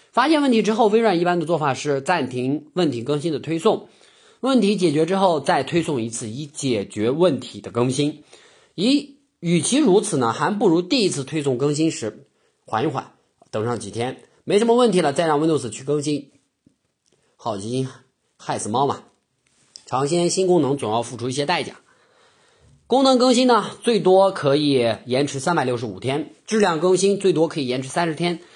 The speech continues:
我的建议呢，功能更新三十天就行了，一般有个什么样的问题，一个月以内都可以解决。而质量更新呢，三十天有点长，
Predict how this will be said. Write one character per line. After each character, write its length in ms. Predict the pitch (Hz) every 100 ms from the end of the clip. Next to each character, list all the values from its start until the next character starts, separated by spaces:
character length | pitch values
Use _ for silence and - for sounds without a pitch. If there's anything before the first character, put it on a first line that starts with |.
| - -
我 160 | - 147
的 80 | 190
建 200 | 262 247
议 40 |
呢， 200 | 190 160
功 200 | 147 185
能 200 | 175 165 165
更 220 | 180 175
新 240 | 175 175
三 220 | 165 185
十 40 | 165
天 140 | 175
就 100 | 185
行 280 | 151 - 117
了， 260 | 147 - - -
一 80 | 160
般 240 | 175 180
有 200 | 160 120
个 520 | 113 - 139 127 117
什 320 | 107 - - 110
么 80 |
样 260 | 156 180 135
的 80 | 117
问 240 | 165 208
题， 240 | - 95 98
一 80 |
个 80 | 135
月 160 | 165 135
以 220 | 113 107
内 240 | 131 143 107 -
都 100 | -
可 120 | 143
以 80 | 131
解 120 | 113
决。 220 | 87 95 95 - - -
而 160 | 165 226
质 120 | -
量 200 | 160 170
更 160 | 160 185
新 160 | 190
呢， 180 | 190 175
三 220 | 160 175
十 40 | 147
天 200 | 131 151
有 120 | 143
点 220 | 151 120
长， 400 | - 98 107 -